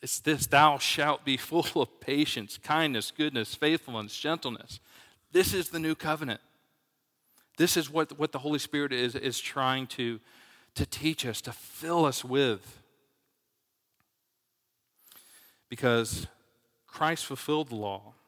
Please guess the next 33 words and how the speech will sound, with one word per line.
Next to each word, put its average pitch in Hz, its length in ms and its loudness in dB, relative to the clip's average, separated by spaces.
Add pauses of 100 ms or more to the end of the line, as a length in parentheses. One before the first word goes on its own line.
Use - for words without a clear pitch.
(120)
and 117 120 -8
as 117 200 -6
new 131 100 -4
creatures, 135 480 -6
we 127 100 -4
are 123 80 -6
no 123 160 -6
longer 120 380 -8
under 120 220 -6
the 107 120 -10
law, 104 400 -8
but 101 120 -12
of 101 120 -20
grace. 107 540 -16 (640)
Romans 110 340 -8
six - 240 -14
fourteen. - 340 -20 (2500)
In 107 60 -10
Second 147 340 -2
Corinthians 120 720 -6 (320)
five 123 300 2
seventeen, 113 680 -6
"Therefore, 123 400 -2
if 110 100 -6
anyone 127 480 -4
is 113 140 -8
in 117 140 -6
Christ, 113 440 -6
he 120 120 -2
is 117 120 -4
a 117 100 -6
new 117 260 -8
creation. 107 800 -8